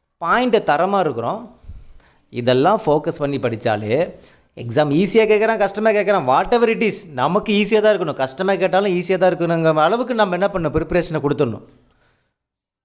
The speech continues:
நான் வீடியோ ஒண்ணு கொடுக்குறேன், டூ டேஸ் கழிச்சு வீடியோ கொடுக்குறேன், எங்கெங்க கொஸ்டின் எங்கெங்க இருந்தெல்லாம் கேட்டிருக்காங்கன்ட்டு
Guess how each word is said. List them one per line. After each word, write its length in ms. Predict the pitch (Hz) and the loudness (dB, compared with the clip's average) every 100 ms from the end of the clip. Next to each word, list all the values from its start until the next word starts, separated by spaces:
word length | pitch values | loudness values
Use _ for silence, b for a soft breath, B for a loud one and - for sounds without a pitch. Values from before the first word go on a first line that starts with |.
| _ _ _ _ _ _ | _ _ _ _ _ _
நான் 180 | 143 165 | -4 0
வீடியோ 280 | 175 226 208 | 2 4 2
ஒண்ணு 80 | 180 | 2
கொடுக்குறேன், 420 | 185 196 180 131 | 0 2 2 -2
டூ 100 | 143 | 0
டேஸ் 200 | 165 165 | 0 0
கழிச்சு 260 | 147 147 | -6 -2
வீடியோ 320 | 135 151 160 147 | -2 0 2 2
கொடுக்குறேன், 320 | 135 123 117 | 0 0 0
எங்கெங்க 260 | 139 143 | 0 -2
கொஸ்டின் 300 | 143 139 143 | -2 -2 -2
எங்கெங்க 240 | 131 131 135 | -2 0 0
இருந்தெல்லாம் 300 | 131 139 139 | 2 0 0
கேட்டிருக்காங்கன்ட்டு 840 | 123 135 131 131 131 127 135 214 | -2 -2 0 0 0 2 2 0